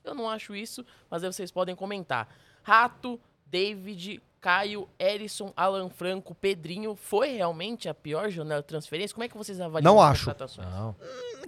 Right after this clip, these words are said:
Speaker 4: cara, primeiro vamos entender, ah, as-, o contexto do São Paulo. Não tem grana. É...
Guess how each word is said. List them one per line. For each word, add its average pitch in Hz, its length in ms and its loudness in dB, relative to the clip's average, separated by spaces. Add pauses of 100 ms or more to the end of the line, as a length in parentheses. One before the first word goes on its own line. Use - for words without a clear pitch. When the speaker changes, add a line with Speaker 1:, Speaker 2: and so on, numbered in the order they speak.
Speaker 4:
cara, 233 320 6
primeiro 339 400 -2
vamos 320 200 -2
entender, 269 540 2
ah, 226 840 -4
as-, - 200 -6
o 214 80 -8
contexto 254 600 2
do 226 100 -4
São 220 220 2
Paulo. 160 400 2 (840)
Não 233 80 -4
tem 277 220 4
grana. 160 420 6 (1500)
É... 208 680 4